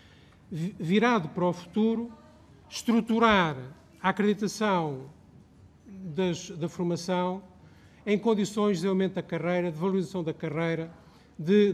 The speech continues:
corpo docente próprio das instituições. E também tivemos a oportunidade de mencionar o facto de que, a prazo, é a modernização da economia assente na inovação e conhecimento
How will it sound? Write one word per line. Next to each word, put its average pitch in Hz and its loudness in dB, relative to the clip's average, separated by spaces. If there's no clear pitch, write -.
corpo 196 2
docente 180 -2
próprio 190 2
das 165 -2
instituições. 143 -10
E 240 0
também 214 2
tivemos 196 -2
a 196 0
oportunidade 160 -6
de 185 2
mencionar 175 -2
o 202 2
facto 202 -2
de 202 -2
que, 214 2
a 214 -4
prazo, 196 0
é 214 0
a 214 0
modernização 220 0
da 165 -2
economia 170 -2
assente 170 -6
na 170 -6
inovação 156 -8
e 147 -8
conhecimento 165 -8